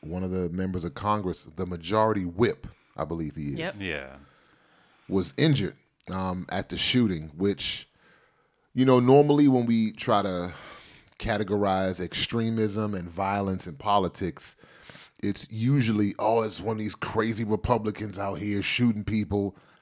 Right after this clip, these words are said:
Speaker 1: 'cause, you know, they want their guns. Remember they told Obama they wanna keep their religion and their guns." And, but this time it was flipped.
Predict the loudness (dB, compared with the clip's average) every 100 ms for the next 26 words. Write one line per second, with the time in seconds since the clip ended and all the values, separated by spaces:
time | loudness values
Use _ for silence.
0 | -12 -8 -4 0 2 2 2 2 0 4
1 | 6 6 4 -2 -4 0 0 2 2 4
2 | 2 6 6 6 6 4 4 4 2 -2
3 | 0 2 4 4 4 2 2 2 4 4
4 | 4 4 0 -6 -12 _ -20 -16 -16 -16
5 | -14 -6 -4 -2 -4 -4 2 2 2 4
6 | 4 6 4 4 4 2 2 4 4 0